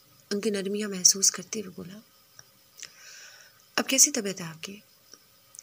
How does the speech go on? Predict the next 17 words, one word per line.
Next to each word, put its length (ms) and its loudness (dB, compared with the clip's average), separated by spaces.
उसने 200 8
रुख 260 -4
मनसा 260 4
की 120 -2
जानिब 360 -2
किया 140 -2
था, 280 -18
जो 80 -6
पूरी 200 4
तरह 200 0
से 140 8
उसकी 160 2
नज़रों 280 -2
की 120 -6
कैद 360 -4
में 100 -8
थी। 240 -18